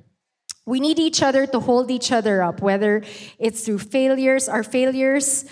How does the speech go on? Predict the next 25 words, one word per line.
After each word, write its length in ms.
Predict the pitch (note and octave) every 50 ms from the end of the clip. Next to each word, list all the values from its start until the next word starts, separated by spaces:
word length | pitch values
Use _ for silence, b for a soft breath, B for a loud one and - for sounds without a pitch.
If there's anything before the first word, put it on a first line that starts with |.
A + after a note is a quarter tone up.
| B B B B B
Um, 680 | - G#3+ G#3+ G#3 G3 G3+ G#3 G#3 G3+ G#3 G3+ - - - - - -
it's 180 | B3+ B3 - -
hard 420 | - G#3 A#3+ C4 C#4+ D4+ - -
to 40 | C4
fail 380 | - - - C4 A#3+ C4+ C#4+ D4
at 120 | C#4 C#4+
something 760 | - - G3+ F3+ F#3 F#3 - F#3+ E3+ E3 E3+ E3 E3 E3+ F3
because 260 | F3 A#3+ A#3+ B3+ A#3 -
there's 240 | B3 A#3+ A#3 -
so 180 | - C4+ C4 C4
much 220 | C4 C4+ C4 C4+
shame. 760 | - - - - - - G#3 G3 G3 G3 F3+ D#3+ E3 F3 G3+ B B B B B B B
And 140 | C#4 C#4+
to 60 | C#4 C4
be 180 | D#4+ D#4 D#4
able 160 | D#4 - D#4
to 120 | D#4 D#4+ C#4+
say 260 | - - C#4+ C4 C#4
to 100 | C#4 C4+
someone 440 | C4 - B3+ A#3 A3 A3 A3 G#3+ G#3
like, 200 | G#3+ G#3 G#3 G#3
"Hey, 400 | - B3 A#3 A3+ G#3+ F#3+ F#3+ - -
I, 100 | - - - -
you 220 | G3+ G3 A#3 A3+
failed, 600 | - - - A#3 A3 A#3+ D4 D4+ C#4+ G#3+ G3